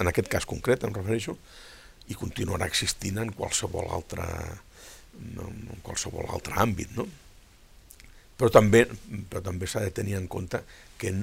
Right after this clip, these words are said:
no tot va, no tot va ser cinisme, almenys m'agradaria pensar-ho, no? Perquè si no, si tot va ser, si tot va ser cinisme, malament rai, no?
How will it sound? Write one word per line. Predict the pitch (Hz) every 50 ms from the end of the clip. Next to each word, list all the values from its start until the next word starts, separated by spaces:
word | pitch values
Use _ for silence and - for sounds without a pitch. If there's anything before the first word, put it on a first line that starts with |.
| - -
no | 107 101 104 104 113 113 107 -
tot | - - 92 90 92 87 82
va, | 87 87 90 87 87 - - - - - - - - - - - -
no | - 120 95
tot | 120 113 98 95
va | 104 98
ser | - - 107
cinisme, | - - 101 95 110 135 120 82 90 90 - - - - 190 180
almenys | - - - 95 104 107 113
m'agradaria | 120 95 95 92 92 90 92 98 95 -
pensar-ho, | - 85 76 - - 104 87 - - -
no? | 98 190 - - - - - - - - - - - - - - - - - - - - - - - - - - - - 101 76 76 -
Perquè | 80 - - - -
si | - 92
no, | 82 82 90 113
si | - - - -
tot | - - 90 92
va | 101 - - -
ser, | - 107 98 95 92 92 90 - - - - - - - - -
si | - - 98 98
tot | 98 95 92 101
va | -
ser | - - - - -
cinisme, | - 113 92 78 - - 98 90 85 - - - - - - - - - - - - 87
malament | 85 85 85 82 80 80 76 76 76 76
rai, | 78 76 - - -
no? | -